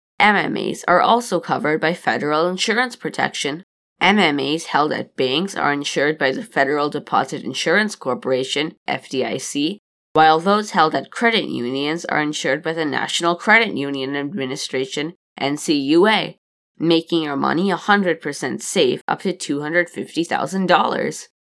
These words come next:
Are there any disadvantages? Money market accounts often require a minimum initial deposit amount to open and minimum balance requirements to maintain the account.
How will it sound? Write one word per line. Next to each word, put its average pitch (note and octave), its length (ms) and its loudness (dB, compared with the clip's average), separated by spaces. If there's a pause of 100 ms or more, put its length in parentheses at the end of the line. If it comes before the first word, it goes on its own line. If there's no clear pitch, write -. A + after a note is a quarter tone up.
(320)
Are E3+ 200 6
there C4+ 240 4
any F3+ 320 0
disadvantages? G#3 1200 2 (540)
Money G#3 340 2
market D3+ 340 0
accounts D3+ 560 -6
often G3 400 2
require D3+ 600 0
a C#3+ 40 -4
minimum D#3 540 0
initial C#3 440 -4
deposit C3+ 540 -4
amount D3 420 -4
to - 160 -6
open D#3+ 500 2 (220)
and A3 280 0
minimum C#3+ 400 0
balance C#3+ 480 -2
requirements E3+ 800 2
to B3+ 100 -4
maintain D3 600 -2
the F3 120 0
account. E3+ 580 -2